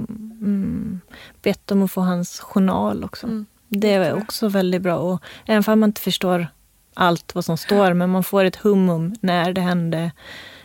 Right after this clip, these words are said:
Speaker 1: hur det var och
Speaker 2: Mm.
Speaker 1: vilka läkare man har pratat med,
Speaker 2: Precis.
Speaker 1: framförallt. Och det har varit,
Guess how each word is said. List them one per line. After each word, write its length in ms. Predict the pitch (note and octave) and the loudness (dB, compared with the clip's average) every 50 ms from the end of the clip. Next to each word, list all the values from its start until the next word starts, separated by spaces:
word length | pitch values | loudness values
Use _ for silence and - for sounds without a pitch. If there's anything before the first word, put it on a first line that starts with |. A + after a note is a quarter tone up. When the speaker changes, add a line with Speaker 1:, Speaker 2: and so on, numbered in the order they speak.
| _ _ | _ _
Speaker 1:
hur 320 | - - F#3+ F3+ F3+ F3 | -4 0 2 2 2 2
det 100 | F3 E3+ | 2 0
var 440 | D#3 D#3+ D3 - - - - - - G#3+ C4 | 0 0 0 0 0 -2 -2 -4 -6 -6 -4
och 220 | B3 A3+ - - C3 | -2 -2 -2 -2 -4
Speaker 2:
Mm. 120 | - D3+ - _ _ _ _ _ _ _ _ _ _ - - - - - | -6 -8 -10 _ _ _ _ _ _ _ _ _ _ -20 -14 -10 -2 -2
Speaker 1:
vilka 220 | G3+ G3 - F#3+ | 0 2 4 4
läkare 540 | F3+ F#3 F#3 E3+ D#3 - - - D3+ D#3+ F#3+ | 4 4 4 2 0 -2 -6 -4 -2 2 2
man 140 | G#3 A3 G#3+ | 4 4 4
har 60 | A3 | 2
pratat 320 | A3+ - A3 F#3+ - - - | 2 0 -2 -2 -4 -6 -8
med, 80 | - | -8
Speaker 2:
Precis. 220 | - - _ - - | -10 -10 _ -10 -8
Speaker 1:
framförallt. 520 | - - F3 - - B2+ - - - - | -6 -6 -4 -4 -4 -4 -4 -6 -6 -6
Och 60 | - | -4
det 100 | F#3+ G3 | -2 0
har 100 | G3 F#3+ F#3+ | 0 0 -2
varit, 380 | G3 F#3 - _ - - - | -4 -6 -8 _ -18 -18 -18